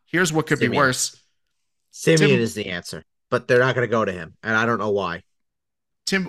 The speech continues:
Speaker 1: what Trevor Siemian, what did Trevor Siemian do in the last quarter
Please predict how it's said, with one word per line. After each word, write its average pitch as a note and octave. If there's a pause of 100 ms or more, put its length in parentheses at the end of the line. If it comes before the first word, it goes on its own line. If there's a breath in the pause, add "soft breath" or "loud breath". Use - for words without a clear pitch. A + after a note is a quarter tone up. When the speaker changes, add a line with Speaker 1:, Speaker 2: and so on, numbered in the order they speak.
Speaker 1:
what -
Trevor D#4
Siemian, B3+ (360)
what -
did D4+
Trevor A3+
Siemian F#3+
do C3 (580)
in D#3
the C#3
last D#3
quarter B2